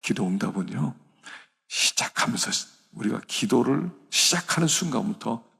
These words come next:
응답이 되는 겁니다. 그래서 기도했다면 기도는 자체가 응답이에요. 기도하는 순간 이미 응답된 것과 똑같아요. 그래서 낙심하지 말고 하나님께 간구해라 하는 것입니다.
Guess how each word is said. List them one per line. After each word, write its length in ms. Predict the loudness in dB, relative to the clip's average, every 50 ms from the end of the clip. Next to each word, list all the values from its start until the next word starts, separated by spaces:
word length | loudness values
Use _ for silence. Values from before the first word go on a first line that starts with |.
| _ _ _
응답이 380 | -6 -6 -4 -4 -6 -6 -8 -10
되는 220 | -8 -8 -8 -8 -10
겁니다. 540 | -16 -18 -18 -16 -18 -18 _ -20 -20 -20 -20 _ _ _ _ _ _ _ _ _ _ _ _
그래서 220 | -6 -4 -4 -4 -4
기도했다면 880 | -4 -4 -2 2 2 2 2 2 0 -4 -2 0 0 0 0 -2 -4 -14 -20 -20 -20 -20 -20 _ _ _ _
기도는 520 | 2 2 8 10 10 10 12 10 8 10
자체가 400 | 8 6 6 6 4 2 2 2 -2
응답이에요. 580 | -2 -2 -2 -2 -2 -8 -10 -14 -16 -16 -16 -18 _ _ _ _ _ _ _ _ _ _ _ -14 -14 -14 -14 -16 _
기도하는 720 | 0 0 4 4 2 2 2 0 2 8 12 12 12 12 12
순간 480 | 12 12 12 12 10 4 2 2 4
이미 200 | 6 8 8 8
응답된 580 | 8 6 6 6 6 4 0 -2 0 0 0 2
것과 360 | 0 -2 -6 -6 -8 -8 -8 -2
똑같아요. 560 | -2 -4 -2 -2 -8 -10 -10 -12 -12 -12 -12 -14 -18 _ _ _ _ _ _ _ _ _ _ _
그래서 420 | -6 -4 -4 -2 -2 -2 -4 -4 -6 -10 -18 -20 -20 _ _
낙심하지 600 | -4 -4 -2 0 0 0 0 -2 -2 -4 -4 -4
말고 420 | -4 -6 -8 -10 -10 -8 -8 -8 -8 -8 -14 -20 _ _
하나님께 460 | -6 -4 -4 -4 -4 -6 -8 -14 -14 -6
간구해라 720 | -4 -4 -2 -4 -6 -6 -8 -8 -8 -8 -8 -8 -10 -10 -14 _ _ _ _
하는 200 | -4 -4 -2 -2
것입니다. 640 | -4 -4 -4 -2 -2 -4 -4 -4 -2 -2 -2 -2